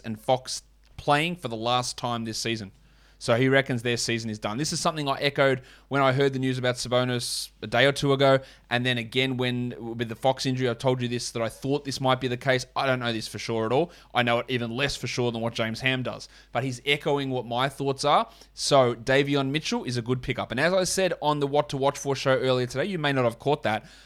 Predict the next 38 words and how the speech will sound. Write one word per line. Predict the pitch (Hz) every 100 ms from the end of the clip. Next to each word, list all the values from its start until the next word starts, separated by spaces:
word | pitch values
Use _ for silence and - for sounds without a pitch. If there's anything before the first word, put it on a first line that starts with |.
| -
but | 143 143 135
the | 139 143 131 - 127
narrative | 147 180 214 190
around | 170 160
the | 147
Kings | - 143 135
this | 127 123
week | 127
is, | 127
uh, | 113
two | - 147
games, | 113 147 -
two-game | - 139 107
week. | 123 180 - _ -
But | 117 147 123 - _ -
we're | 196
two | 214 240
games | 208 165
in, | 170 160
we're |
two | 180 233
days | 208 143
in. | 147 - _ _ _ _ _ _ _ _ _ - -
In | 175
the | 175
next | 180 214 -
four | 180 170
days, | 131 135 269 - _ _ _ -
the | 131
Kings | 185 185
play | 156 170 165
two | - 180
games. | 156 175 104 - - _ _ _ _ _ _ _ -
Basically | 165 208 214 196
the | 170
same | - 165 165 -
as | 131 127 -
almost | 185 180 156